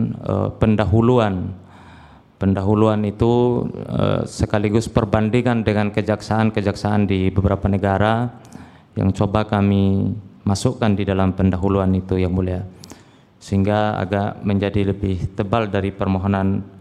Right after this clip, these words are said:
yang sebelumnya. Kemudian pada ke-, pada pengujian, ketentuan pengujian pasal delapan ayat lima, Yang Mulia, tentang pokok-pokok permohonan, eh,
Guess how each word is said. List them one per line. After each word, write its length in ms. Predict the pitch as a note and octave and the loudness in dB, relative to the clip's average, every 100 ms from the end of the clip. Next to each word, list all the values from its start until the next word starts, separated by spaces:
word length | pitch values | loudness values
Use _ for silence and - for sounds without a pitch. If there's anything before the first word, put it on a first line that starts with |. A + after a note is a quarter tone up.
| - | -2
yang 240 | G2 F#2 | 0 0
sebelumnya. 560 | G2+ F#2+ G#2 G#2+ F#2 F2 - - - - _ _ _ - - - - - - _ _ | 0 0 2 2 0 -6 -14 -20 -20 -20 _ _ _ -20 -20 -20 -20 -20 -20 _ _
Kemudian 480 | A#2 A#2+ C3 C#3 C3+ | -2 0 0 0 -2
pada 240 | A#2+ A#2+ | -4 -4
ke-, 160 | B2+ - - | -6 -14 -4
pada 160 | A2+ A#2 | -2 0
pengujian, 720 | - A#2+ A2 G2+ B2 A2 G2+ | 2 2 2 2 4 4 2
ketentuan 480 | A2 A2 G#2+ A#2 A2+ | -2 -2 -2 0 -2
pengujian 720 | A2 A2 G2+ A2 A2 G#2+ G2+ - - | 0 -2 -2 0 0 0 -2 -8 -8
pasal 320 | G#2 A#2 G2+ | -4 -4 -2
delapan 560 | G#2 G2+ - A2 G#2+ - - | -2 -4 -2 0 0 -2 -4
ayat 240 | G2+ G2+ | -4 -2
lima, 240 | G#2+ G#2 G2+ | 0 2 2
Yang 160 | F#2+ | 0
Mulia, 300 | F#2+ F#2 F#2 F#2+ A2+ A#2+ | 0 0 -2 -6 -10 -10
tentang 640 | G2+ - G2 G2 F#2+ - - | -10 -4 0 0 0 -6 -8
pokok-pokok 640 | G#2 A#2 A2 G#2 - G#2+ - | -6 -6 -4 -4 -4 -6 -2
permohonan, 640 | G2+ G2 G2+ G2+ A#2+ C3 - - - - _ _ _ _ _ _ _ _ _ _ _ _ _ _ _ - | 0 2 2 2 2 0 -4 -18 -20 -20 _ _ _ _ _ _ _ _ _ _ _ _ _ _ _ -14
eh, 320 | G#2 G2+ F#2+ | -8 -6 -8